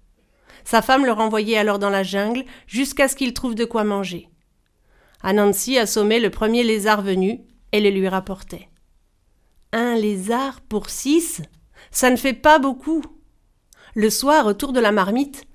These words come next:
les quatre enfants se battaient pour cette maigre pitance. Lequel d'entre eux mangerait les pattes, sucerait les côtelettes, grignoterait la queue de l'animal ? Les querelles n'en finissaient pas.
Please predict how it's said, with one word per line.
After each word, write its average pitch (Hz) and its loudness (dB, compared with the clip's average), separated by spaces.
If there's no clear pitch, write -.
les 226 0
quatre 320 2
enfants 220 0
se - -2
battaient 208 -2
pour 233 -8
cette 180 -6
maigre 208 -2
pitance. - -12
Lequel 277 0
d'entre 214 -2
eux 208 0
mangerait 202 -2
les 196 -4
pattes, 196 -12
sucerait 247 -4
les 220 0
côtelettes, 233 -4
grignoterait 262 2
la 233 0
queue 240 -6
de 226 -6
l'animal ? 240 -4
Les 202 0
querelles 226 0
n'en 196 -2
finissaient 202 -6
pas. 196 -14